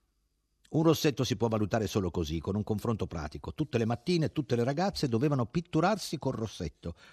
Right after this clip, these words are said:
a destra col suo, a sinistra con quell'altro, e lui le baciava tutte otto volte al giorno per controllare se il prodotto era solido al bacio. Chiesi al bullo la ricetta del suo rossetto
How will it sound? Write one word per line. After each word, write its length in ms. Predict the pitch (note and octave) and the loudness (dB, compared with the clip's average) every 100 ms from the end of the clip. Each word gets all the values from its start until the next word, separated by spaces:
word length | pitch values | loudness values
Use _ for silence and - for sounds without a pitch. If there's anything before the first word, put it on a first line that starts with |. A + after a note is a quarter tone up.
| - | -4
a 100 | - | 0
destra 340 | F#2 F2 - G#2 | 2 0 -2 -2
col 160 | F3 | -2
suo, 380 | - - D2 - | -2 -2 -2 -6
a 100 | - | -6
sinistra 400 | A2 A2 G2 - | -2 0 -2 -2
con 160 | G2+ B2 | -2 -2
quell'altro, 600 | F3+ F#3+ F#3+ F#2+ - F2 _ - _ | 0 2 2 -2 -4 -10 _ -20 _
e 140 | - | 4
lui 340 | E3 F#2 F#2 A2+ - | 6 6 4 0 -2
le 140 | - C3 | 2 4
baciava 420 | C#3+ - A#2+ G2 | 4 4 4 4
tutte 480 | - A#3 - - A3 | 2 -2 0 0 0
otto 340 | - E3 - | 2 2 4
volte 240 | B2 C3 A2+ | 4 4 4
al 100 | G#2 | 2
giorno 380 | E2 G2 A2 D#3 | 2 2 2 0
per 160 | D3 | 0
controllare 560 | - A#2 A#2+ C3 E3+ F#3+ | 2 2 4 4 4 4
se 120 | - | 0
il 80 | G#2 | 0
prodotto 520 | B2 A#2 F3+ - G3+ | 2 2 0 0 0
era 180 | A2 G2+ | 2 0
solido 440 | - B2 C#3+ D#3+ | 2 2 2 2
al 80 | C#3+ | 0
bacio. 380 | E2 D2 - - _ _ _ _ _ _ _ _ _ - | -2 -6 -12 -18 _ _ _ _ _ _ _ _ _ 0
Chiesi 260 | A2+ G2 | 4 4
al 80 | B2+ | 4
bullo 340 | A2 C3+ D#3 | 2 2 4
la 120 | G2 E2+ | 4 2
ricetta 400 | E2 F#2+ D#2+ E2 | 0 -2 0 0
del 140 | D#2 | -2
suo 140 | - | -2
rossetto 600 | G#2+ C#3 - D2+ - C3 | -2 -2 -4 -6 -6 -12